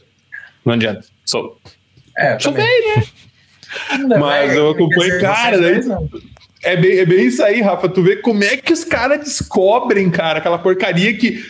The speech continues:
Speaker 1: pô, subindo naquele murinho, perto daquele,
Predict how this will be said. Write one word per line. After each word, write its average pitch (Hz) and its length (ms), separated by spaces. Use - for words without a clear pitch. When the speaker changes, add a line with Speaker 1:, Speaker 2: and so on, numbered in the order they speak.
Speaker 1:
pô, 233 220
subindo 214 480
naquele 262 320
murinho, 240 840
perto 208 380
daquele, 240 920